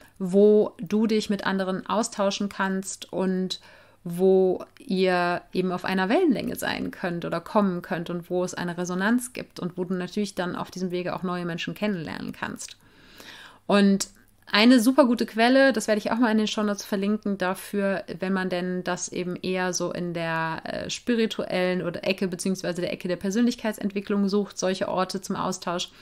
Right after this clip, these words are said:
ist der Voloho Newsletter. Der ist zwar eigentlich ursprünglich dafür gedacht für lokale Angebote, äh, das heißt, es gibt eine Version für Berlin, es gibt eine Version für Köln und so weiter und so fort. Und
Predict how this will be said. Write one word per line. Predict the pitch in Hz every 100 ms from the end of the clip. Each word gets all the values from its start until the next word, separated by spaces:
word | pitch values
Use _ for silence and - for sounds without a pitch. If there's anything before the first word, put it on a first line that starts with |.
| - - - -
ist | - -
der | 190 185 180
Voloho | 185 190 208 202 226
Newsletter. | 214 220 233 220 233 269 339 - - - - - - - - -
Der | 202 202
ist | 214 -
zwar | 208
eigentlich | 190 247 247 247 -
ursprünglich | 240 - 220 226
dafür | 226 208
gedacht | 196 185 -
für | - 202
lokale | 190 - 208 240 -
Angebote, | 233 240 233 240 262 294 330 381 381 -
äh, | - - 196 196 175
das | 190 190
heißt, | 202 180
es | -
gibt | 196 -
eine | 185 180 175 165
Version | 180 170 175 180
für | 185
Berlin, | 180 269 269 254 240
es | 247
gibt | 240 -
eine | 233
Version | 233 202 208 208
für | 202 - 220 220 226
Köln | - 202 190 190 196 190
und | - 180
so |
weiter | 190 190 180
und | -
so |
fort. | - - - - - - - - -
Und | 196 202 202 202